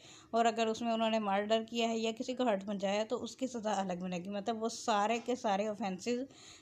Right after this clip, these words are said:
जो कि उस हिसाब से डिफरेंट बन गए, तो उन सब की गिल्टी हो जाएंगे, क्योंकि जो एक्ट भी आप करेंगे तो उसका वो आपको सज़ा मिलेगी। इसकी इलस्ट्रेशन में पढ़ देती हूँ।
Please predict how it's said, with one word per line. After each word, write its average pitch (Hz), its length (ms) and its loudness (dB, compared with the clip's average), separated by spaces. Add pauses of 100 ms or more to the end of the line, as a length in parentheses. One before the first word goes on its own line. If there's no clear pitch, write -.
जो 233 120 4
कि 240 140 2
उस 233 200 0
हिसाब 233 280 4
से 254 100 0
डिफरेंट 240 400 0
बन 190 220 0
गए, 196 120 2
तो 226 100 -4
उन 247 200 2
सब 247 240 0
की 269 140 0
गिल्टी 220 260 -2
हो 214 100 0
जाएंगे, 196 280 -2
क्योंकि 240 280 0
जो 233 300 2
एक्ट 233 340 -2
भी 233 140 2
आप 202 220 2
करेंगे 247 460 2 (420)
तो 247 60 2
उसका - 460 4
वो 233 360 4 (1300)
आपको 240 580 2
सज़ा 220 320 4
मिलेगी। 180 440 -2 (1080)
इसकी 262 200 0
इलस्ट्रेशन 254 460 2
में 262 120 0
पढ़ 220 120 2
देती 202 300 -2
हूँ। 240 80 -2